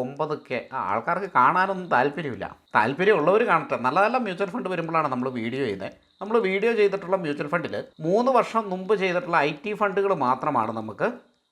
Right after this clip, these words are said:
മോശം റിട്ടേൺ തന്നിട്ടുള്ളത്. പക്ഷേ റിട്ടേൺ നമുക്ക് കിട്ടുന്നില്ല എങ്കിലും നമ്മൾ അടുത്ത മ്യൂച്വൽ ഫണ്ടിലേക്ക് മാറും, അടുത്ത സെക്ടറിലേക്ക് നമ്മൾ മാറും. ഐ ടി സെക്ടർ നമ്മൾ വീഡിയോ ചെയ്തതിന് ശേഷം പെർഫോം ചെയ്തില്ല, എന്ത് ചെയ്യാനാ? പക്ഷേ പെർഫോം ചെയ്ത് എത്രയോ സെക്ടറുകളുണ്ട്, എത്രയോ മ്യൂച്വൽ ഫണ്ടുകൾ,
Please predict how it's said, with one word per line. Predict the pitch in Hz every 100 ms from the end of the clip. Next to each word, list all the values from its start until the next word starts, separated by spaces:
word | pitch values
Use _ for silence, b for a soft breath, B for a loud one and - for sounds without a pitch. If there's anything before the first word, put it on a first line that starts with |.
| 147
മോശം | 180 226 269 156
റിട്ടേൺ | 117 127 120
തന്നിട്ടുള്ളത്. | 104 - 92 - _ 165
പക്ഷേ | 165 262 - 170
റിട്ടേൺ | 170 254 254 - 196
നമുക്ക് | 196 214 180
കിട്ടുന്നില്ല | 165 202 208 196 185
എങ്കിലും | 190 180
നമ്മൾ | 180 202
അടുത്ത | 190 269 247
മ്യൂച്വൽ | 247 254 247
ഫണ്ടിലേക്ക് | 240 240 240 208
മാറും, | 160 107 - -
അടുത്ത | 135 170 226 185 -
സെക്ടറിലേക്ക് | 165 - 196 196 190 185
നമ്മൾ | 185 180
മാറും. | 180 117 - - _ _ 135
ഐ | 123
ടി | 143 151
സെക്ടർ | - 151 160 - B 151
നമ്മൾ | 151 175 156
വീഡിയോ | 165 170
ചെയ്തതിന് | 147 151 143 139
ശേഷം | 127 123
പെർഫോം | 120 151 135
ചെയ്തില്ല, | 123 110 113
എന്ത് | 117
ചെയ്യാനാ? | 107 104 104 b b -
പക്ഷേ | 165 240 240 -
പെർഫോം | 139 151 220
ചെയ്ത് | 233 226 -
എത്രയോ | 208 240 262 254
സെക്ടറുകളുണ്ട്, | - 208 214 208 190 202 151
എത്രയോ | - 214 247 262 220
മ്യൂച്വൽ | 185 190 180
ഫണ്ടുകൾ, | 170 165